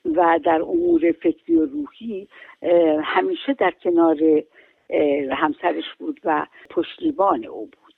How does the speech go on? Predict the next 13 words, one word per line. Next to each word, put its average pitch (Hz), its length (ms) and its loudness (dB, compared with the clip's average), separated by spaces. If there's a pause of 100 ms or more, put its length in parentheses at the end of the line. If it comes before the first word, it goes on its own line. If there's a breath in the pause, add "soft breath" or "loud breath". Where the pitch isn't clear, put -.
(760)
آرتمیس، 220 720 0 (1300)
ام، 175 500 2 (420)
ت-، - 400 -2 (140)
شاید 262 400 2 (640 soft breath)
تنها 190 840 2 (180)
زن 254 240 2 (120)
و 180 100 4
نخستین 185 760 -2
زن 247 260 2
دریاسالار، 180 1120 2 (380 loud breath)
اه، 180 240 6
جهان 185 520 0
بود 233 280 -8